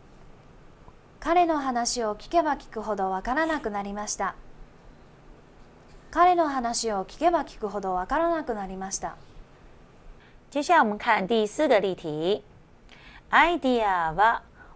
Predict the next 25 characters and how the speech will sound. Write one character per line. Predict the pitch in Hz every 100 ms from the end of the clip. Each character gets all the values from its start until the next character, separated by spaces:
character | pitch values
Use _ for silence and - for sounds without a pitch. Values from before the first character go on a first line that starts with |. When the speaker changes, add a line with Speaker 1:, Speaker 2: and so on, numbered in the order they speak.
| -
Speaker 2:
多 | 214 262 277 277
け | - 262
れ | 226 170 147
ば | 175 170 - - - - - 190
多 | 233 285 302
い | 277 175
ほ | - 190
ど | 175 170 - - _
い | 214 269 294 220
い |
と | - 190
思 | 190 180 165 170 170 175 214
う。 | - - - - - - -
ア | - 254
イ | 302
デ | 294 214
ィ | 185 151
ア | -
是 | 190 -
点 | - 143
子。 | 143 196 214 - - - - - -
多 | 254 277 277 277
け | - 269
れ | 240 180
ば | 175 196